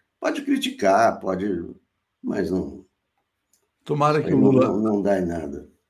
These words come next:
Speaker 2: atravesse bem aí a turbulência. Maria Socorro fala, "Bom dia, excelentes jornalistas. Daiane Santos, não é só o professor que aprecia suas análises. O programa precisa de uma mulher inteligente." Léo acertou.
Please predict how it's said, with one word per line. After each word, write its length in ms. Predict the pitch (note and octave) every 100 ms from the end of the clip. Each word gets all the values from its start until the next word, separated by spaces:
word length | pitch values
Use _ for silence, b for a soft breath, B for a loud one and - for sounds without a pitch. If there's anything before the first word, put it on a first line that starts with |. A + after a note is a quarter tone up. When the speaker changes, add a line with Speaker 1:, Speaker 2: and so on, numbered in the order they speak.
| _
Speaker 2:
atravesse 540 | C#3 - C#3 C3+ C3+ C3
bem 220 | C3 C3
aí 100 | A#2+
a 40 |
turbulência. 560 | A#2 C#3 C3+ A#2 A2+ C3+
Maria 280 | C#3+ D#3 D#3+
Socorro 340 | E3+ E3 F3+
fala, 220 | - C3
"Bom 160 | C3+ F3+
dia, 160 | D#3+ F#3
excelentes 340 | F3 D#3+ D#3
jornalistas. 580 | D3+ C#3+ C3 D#3+ E3+ C#3
Daiane 280 | C#3 C3+ B2+
Santos, 420 | C3+ D#3 D#3 D#3+
não 160 | D#3+
é 80 | D3+
só 220 | - D#3+
o 40 | D#3
professor 480 | D3 - B2 D3 D3
que 60 |
aprecia 520 | D3 C3 B2 - D3 B2+
suas 260 | - C3
análises. 580 | C3+ A2 G#2+ G2+ - -
O 80 | B2+
programa 280 | C#3 B2+ B2+
precisa 180 | -
de 80 | A#2+
uma 120 | B2+
mulher 200 | A2+ A2+
inteligente." 540 | A#2+ C3+ A#2+ D3+ D3 C3
Léo 120 | B2+
acertou. 480 | A#2+ C#3+ - D3+